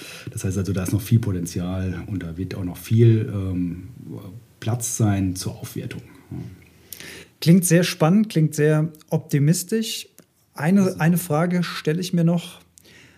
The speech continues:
Speaker 2: Und das ist der etablierte Finanzindustriezweig. Da müssten doch eigentlich, wenn ich mir so vorstelle, was ja zum Beispiel in den Frankfurter Türmen,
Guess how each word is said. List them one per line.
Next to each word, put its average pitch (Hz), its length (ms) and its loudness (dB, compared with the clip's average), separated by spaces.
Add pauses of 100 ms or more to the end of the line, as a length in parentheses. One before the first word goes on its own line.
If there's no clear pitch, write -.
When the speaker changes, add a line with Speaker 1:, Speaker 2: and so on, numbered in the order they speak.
(200)
Speaker 2:
Und 131 280 -2
das 147 400 -4
ist - 440 -4
der 139 360 -2
etablierte 147 960 -2
Finanzindustriezweig. 131 1900 -2 (300)
Da 127 260 -2
müssten 160 360 2
doch 196 180 0
eigentlich, 180 800 -2
wenn 143 160 0
ich 147 140 -2
mir 151 120 2
so 135 180 -4
vorstelle, 160 680 -2
was 135 320 -8
ja 151 180 -2
zum 131 160 -4
Beispiel 170 340 -4
in 131 100 0
den 127 140 2
Frankfurter 143 540 -2
Türmen, 202 540 4